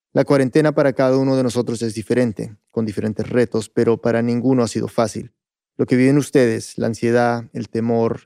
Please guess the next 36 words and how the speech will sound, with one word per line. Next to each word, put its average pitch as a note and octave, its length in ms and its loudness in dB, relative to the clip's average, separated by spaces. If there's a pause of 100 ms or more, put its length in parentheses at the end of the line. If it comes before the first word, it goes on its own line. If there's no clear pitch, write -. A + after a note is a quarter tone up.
el A#2 80 -2
aburrimiento, A2+ 880 -2
el - 80 -6
desespero, A2+ 720 0 (240)
pues - 320 -2
nosotros A#2 400 -6
también. G#2+ 460 -4 (800)
Lo C3 100 0
que C#3 80 4
nos C3 100 0
ha D#3 80 4
llenado D#3 280 4
de D#3+ 60 6
energía D3 520 2
y C#3 80 2
de B2+ 80 2
motivación B2 680 0
en B2 100 0
estos A2+ 320 -4
días A#2 340 0
es A2 100 -8
contar A#2 300 -2
historias A#2+ 480 0
y A#2 60 -8
saber A#2 380 0
que B2 100 -2
al A2 100 2
otro B2 240 2
lado A#2+ 240 4
están A2 240 -2
ustedes, G#2+ 600 -2
la A2 100 -4
audiencia A2+ 380 -2
de A2+ 80 0
Radio G#2+ 180 -4
Ambulante. G#2 540 -6